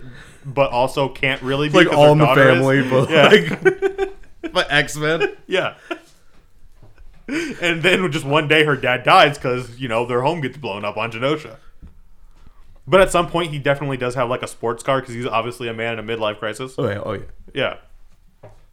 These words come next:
Speaker 1: Just top of his head's bald. <laughs> But he still got the ring of hair. Uh,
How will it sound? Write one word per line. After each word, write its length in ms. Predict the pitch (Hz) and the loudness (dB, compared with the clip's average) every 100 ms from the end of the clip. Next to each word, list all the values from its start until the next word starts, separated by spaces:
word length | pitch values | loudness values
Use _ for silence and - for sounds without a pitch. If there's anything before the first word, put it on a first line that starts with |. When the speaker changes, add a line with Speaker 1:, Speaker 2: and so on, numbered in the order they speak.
| _ _ _ - - - - | _ _ _ -20 -20 -20 -20
Speaker 1:
Just 200 | - - | -20 -10
top 160 | - 117 | -4 -4
of 80 | 107 | -4
his 80 | 117 | -6
head's 200 | 117 117 | -6 -6
bald. 360 | 117 117 - - - | -8 -8 -10 -20 -20
<laughs> 60 | - - - - - - - | -16 -16 -18 -20 -20 -20 -20
But 100 | 120 | -20
he 40 | - | -10
still 100 | 117 | -6
got 140 | 110 | -4
the 80 | 110 | -6
ring 160 | 117 113 | -8 -8
of 80 | |
hair. 220 | 113 113 113 - - 151 196 202 143 | -6 -6 -8 -14 -18 -18 -16 -14 -8
Uh, 400 | 123 120 120 117 | -2 2 2 0